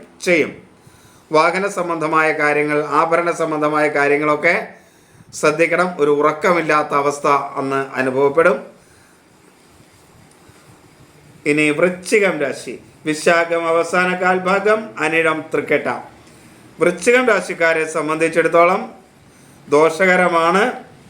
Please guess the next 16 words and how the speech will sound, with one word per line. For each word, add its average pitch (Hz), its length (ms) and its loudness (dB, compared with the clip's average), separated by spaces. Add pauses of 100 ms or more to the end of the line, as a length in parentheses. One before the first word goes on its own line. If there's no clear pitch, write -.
(340)
എങ്കിലും 196 480 2
ദൈവാധീനമുള്ളത് 190 920 2
കൊണ്ട് 165 500 2 (580)
കുടുംബത്തിലൊരു 226 640 4
സമാധാനവും 175 720 2
സ്വസ്ഥതയൊക്കെ 165 640 2
ഉണ്ടാകും. 160 580 0 (360)
എങ്കിലും 175 480 0 (300)
ഒരു 202 220 4 (120)
കാര്യവും 180 440 -2
ചെയ്യാനുള്ള 180 520 0
ഊർജം 196 720 2 (500)
ലഭിക്കാൻ 160 600 0
പ്രയാസമാണ്. 156 880 0 (360)
സഹോദര 160 540 4
സ്ഥാനീയര്, 151 720 0